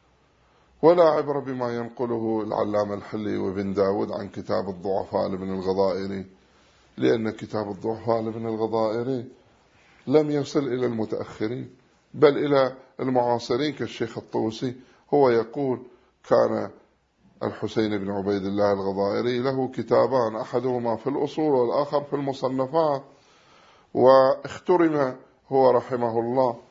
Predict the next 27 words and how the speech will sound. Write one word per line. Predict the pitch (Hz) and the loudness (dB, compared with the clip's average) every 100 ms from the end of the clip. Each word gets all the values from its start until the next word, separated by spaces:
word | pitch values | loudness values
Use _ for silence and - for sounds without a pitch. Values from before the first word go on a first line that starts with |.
| _ | _
وعمد | 135 135 151 160 147 131 | 4 4 6 4 2 0
بعض | 127 139 120 | 2 0 0
ورثته | 120 127 139 139 147 156 147 135 | 2 2 2 -4 -6 -4 -4 -2
إلى | 123 123 | 0 0
إهلاك | 131 151 147 | 0 -2 -6
الكتابين.'" | 131 135 131 135 131 135 135 _ _ _ _ _ _ _ | -10 -10 -6 -6 -6 -10 -12 _ _ _ _ _ _ _
فالشيخ | 131 - 151 143 | -10 -2 -2 -2
الطوسي | 139 151 143 143 | -4 -4 -4 0
يقول | 139 139 147 147 | -2 -2 -2 0
أنه | - 143 143 139 139 - _ - | -2 -4 -6 -8 -12 -20 _ -4
عنده | 143 151 | 0 0
كتابين، | 143 151 156 143 123 120 | 0 2 4 4 2 -6
كتاب | 120 131 131 147 | -10 -8 0 0
في | 147 | 0
الأصول | 151 151 139 160 | -6 -6 -2 0
والآخر | 139 123 139 147 131 | 2 2 2 0 0
في | |
المصنفات، | 135 127 117 120 110 107 107 101 - _ _ _ _ _ _ - | -2 -4 -2 -2 -2 -4 -4 -6 -12 _ _ _ _ _ _ 2
ولم | 131 151 156 147 | 6 8 6 4
ينص | 139 131 143 135 | 0 0 0 -2
على | 127 123 120 | 0 2 2
أن | 127 131 | 2 0
له | 127 123 | 0 -2
كتاب | 127 123 131 127 | -4 0 4 6
رجالي | 117 113 117 110 101 | 4 2 2 2 2
وهو | 110 120 | 0 0
تلميذه، | 135 143 117 107 95 95 | 0 0 -2 -2 -4 -8